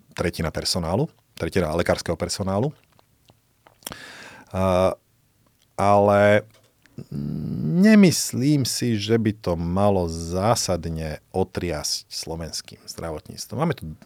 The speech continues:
takmer osemnásť tisíc lekárov, devätnásť tisíc lekárov a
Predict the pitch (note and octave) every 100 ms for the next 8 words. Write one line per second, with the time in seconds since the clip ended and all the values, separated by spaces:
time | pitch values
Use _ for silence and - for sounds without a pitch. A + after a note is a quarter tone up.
0 | - G2+ F#2 D2 - _ _ - G2 F2+
1 | F2 D#2 - - - - - - - E3+
2 | F3+ - - - - _ - - - -
3 | _ E2 F#2 G2+ F#2 F2 E2+ - - -
4 | - _ _ - - D2+ D#2 D#2